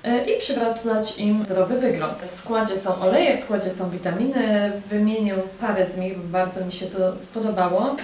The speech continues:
Mamy olej z oliwki, mamy olej z, ze słonecznika, czyli słonecznikowy, mamy olejek arganowy z orzechów makadamii,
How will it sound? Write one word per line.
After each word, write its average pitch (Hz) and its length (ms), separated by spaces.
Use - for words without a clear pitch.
Mamy 330 400
olej 208 340
z - 160
oliwki, 320 600
mamy 240 560
olej 196 600
z, - 280
ze 262 140
słonecznika, 349 840
czyli 208 220
słonecznikowy, 214 760
mamy 202 360
olejek 202 320
arganowy 226 800
z - 40
orzechów 214 440
makadamii, 247 760